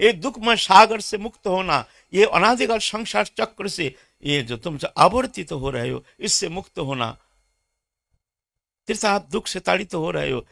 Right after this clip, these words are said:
इससे मुक्त होना कदापि संभव नहीं है। लाख प्रयत्न करो। इसीलिए भगवान आते हैं। इस कलि युग में महाप्रभु भी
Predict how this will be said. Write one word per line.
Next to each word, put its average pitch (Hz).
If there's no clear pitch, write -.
इससे 180
मुक्त 185
होना 147
कदापि 143
संभव 113
नहीं 104
है। -
लाख 196
प्रयत्न 131
करो। 107
इसीलिए 143
भगवान 139
आते 117
हैं। 107
इस 180
कलि 143
युग 127
में 127
महाप्रभु 123
भी 123